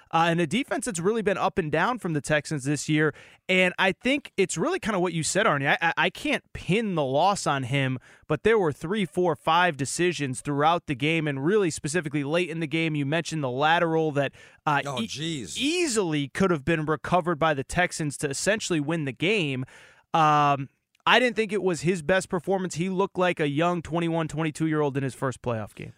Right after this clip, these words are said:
Speaker 2: All right, talking about, uh, a big part of the game right now, Tennessee has it third and eight with two fifty-four left, but the Patriots are burning their timeouts. They only have one left. So,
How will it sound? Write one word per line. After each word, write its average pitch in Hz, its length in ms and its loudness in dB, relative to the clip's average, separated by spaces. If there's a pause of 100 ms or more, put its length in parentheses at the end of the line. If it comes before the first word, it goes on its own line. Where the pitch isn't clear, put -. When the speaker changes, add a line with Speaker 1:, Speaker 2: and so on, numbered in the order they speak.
(100)
Speaker 2:
All 156 60 -6
right, 180 180 -4
talking 190 300 -4
about, 170 480 -2
uh, 160 180 -6
a 170 80 -6
big 151 240 -6
part 180 220 -4
of 170 60 -6
the 143 80 -6
game 165 340 -6
right 165 180 -2
now, 170 220 -4
Tennessee 185 600 -6
has 165 220 -4
it 147 140 -10
third 202 320 -4
and 147 160 -8
eight 180 180 -6
with - 160 -16
two 196 140 -8
fifty-four 170 600 -6
left, 165 260 -4
but 151 140 -12
the 123 80 -10
Patriots 175 520 -8
are 151 60 -6
burning 160 320 -6
their 151 140 -6
timeouts. 160 500 -6 (340)
They 151 160 -4
only 202 220 -2
have 156 160 -4
one 151 460 -6
left. 160 420 -2
So, 139 380 -8